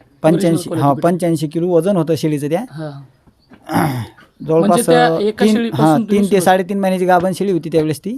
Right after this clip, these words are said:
Speaker 2: हो, हो.
Speaker 1: त्या शेळीनं आपल्याला एक, अ, दीड वर्षामध्ये एकाहत्तर हजार रुपये कमवून दिले.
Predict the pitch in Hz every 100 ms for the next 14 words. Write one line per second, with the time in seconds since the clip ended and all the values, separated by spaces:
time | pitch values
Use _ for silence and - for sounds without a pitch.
0 | - 170 175 135 139 - _ _ - -
1 | _ 208 233 - 208 226 240 220 202 196
2 | 185 185 214 277 - _ _ - - -
3 | 170 165 175 175 175 165 214 214 208 202
4 | 202 208 208 202 214 202 185 151 156 160
5 | 196 247 - 170 160 139 135